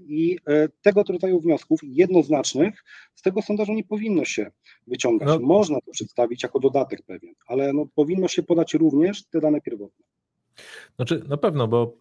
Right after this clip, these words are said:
Speaker 2: pewnie mieliśmy takie wrażenie, że jak, zwłaszcza kiedy się okazało, że ta metoda sondażowa jest zupełnie nowatorska, w sensie takim, że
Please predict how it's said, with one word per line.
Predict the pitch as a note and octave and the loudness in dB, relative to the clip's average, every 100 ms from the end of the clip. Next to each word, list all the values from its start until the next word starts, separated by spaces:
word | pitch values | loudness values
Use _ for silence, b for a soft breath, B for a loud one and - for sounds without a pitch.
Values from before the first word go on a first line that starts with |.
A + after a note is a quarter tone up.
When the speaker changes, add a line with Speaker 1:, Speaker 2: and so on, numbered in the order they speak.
| - | -6
Speaker 2:
pewnie | B2 C3 | -4 -2
mieliśmy | B2+ A#2+ A#2 | -4 -6 -6
takie | B2+ B2 | -6 -6
wrażenie, | B2 B2+ C#3 A#2 G2+ | -4 -2 0 0 -2
że | A2+ A2 G#2+ B B B | 0 -2 -4 B B B
jak, | A#2+ A2+ - - | -2 -2 -4 -10
zwłaszcza | B2+ C3 - C3 A#2+ | -4 -4 0 -2 0
kiedy | B2+ A#2 | -2 0
się | C3+ | -2
okazało, | A#2+ A2+ B2 A#2+ | 0 0 2 2
że | A2+ A#2 A2+ | 2 2 0
ta | A2+ A#2+ A2+ A#2 A2 | 0 0 0 -4 -8
metoda | A#2+ A#2+ A#2+ E3 A2+ G2+ G2 | -8 -2 0 0 0 0 -2
sondażowa | - G#2 G2+ A2 F#2+ G2 | -4 -4 -2 -2 0 0
jest | G2 G2+ | 0 -4
zupełnie | G#2+ B2+ A#2+ A2+ | -6 -4 -2 -2
nowatorska, | A2 A2+ A#2+ F#2+ - F#2 F#2 | -2 0 0 -2 -6 -6 -6
w | - | -6
sensie | G#2+ - A2 | -8 -6 -8
takim, | G2 - G#2 | -8 -8 -8
że | G#2 G2+ | -4 -4